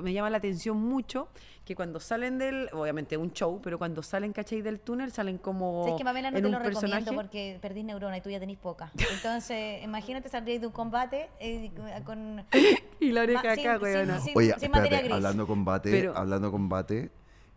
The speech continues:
Speaker 3: eh, ¿alguna de ustedes ha experimentado alguna vez tener sexo con un poquitito de violencia?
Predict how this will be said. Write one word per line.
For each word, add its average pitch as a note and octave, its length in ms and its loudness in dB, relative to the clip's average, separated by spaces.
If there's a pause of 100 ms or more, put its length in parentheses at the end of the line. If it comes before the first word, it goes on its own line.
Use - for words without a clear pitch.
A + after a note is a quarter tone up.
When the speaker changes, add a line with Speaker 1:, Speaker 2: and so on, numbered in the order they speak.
(120)
Speaker 3:
eh, E2+ 380 0 (100)
¿alguna A2 360 0
de C#3 60 0
ustedes C3 340 0
ha - 20 0
experimentado B2+ 500 -2
alguna G#2 260 0
vez A2 80 -4
tener A2+ 180 -2
sexo B2+ 320 -8
con B2+ 100 -4
un A#2+ 100 -2
poquitito A#2 680 -8
de D3 60 -8
violencia? D#3 520 -8